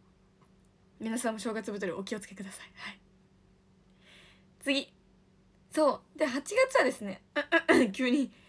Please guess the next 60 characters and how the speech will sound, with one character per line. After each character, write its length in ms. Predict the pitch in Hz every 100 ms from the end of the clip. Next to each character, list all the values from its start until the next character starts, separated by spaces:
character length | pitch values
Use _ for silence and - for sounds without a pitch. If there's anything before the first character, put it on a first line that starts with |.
| -
八 240 | - 285 330
月 180 | 359 311
は 80 |
で 80 | 208
す 100 | 196
ね、 180 | 190 - _ _ _ _ _ _ _ _ -
コ 100 | 254
ロ 80 | 269
ナ 140 | 269
ウ 60 | 262
イ 60 |
ル 60 | 240
ス 140 | -
か 220 | - 214
ら 160 | 202 190 - _ _ _ _ _ _ -
感 220 | 247 247
染 140 | 226 240
復 160 | 220
帰 180 | 196 196
し 160 | 190 -
た 140 | 247
の 160 | 226 196
と、 160 | 302
も 140 | 285 415
う 20 |
一 160 | 415
つ、 180 | - 202 - - - -
パ 100 | 311
ラ 140 | 359
リ 120 | 370
ン 60 | 349
ピ 100 | 349
ッ 60 | 330
ク 160 | 311
競 240 | 277 294 233
技 240 | - - _ _ _ _ _ _ _ _ _ _ _ _ -
を 200 | 220 208 - _ _ _ -
紹 260 | 262 240
介、 280 | 202 214 196
あ 80 | 190
の、 120 | 180
体 260 | - 214 202
験 180 | 202
さ 100 | 202
せ 60 | 196
て 80 | 196
い 20 |
た 120 | 196
だ 100 | 190
い 60 | 190
た 120 | 190
ん 100 | 185
で 60 | -
す 80 | -
け 100 | -
ど、 220 | 190 - - _ _ - -
そ 120 | 208
う、 40 |
ボ 140 |
ッ 20 | 233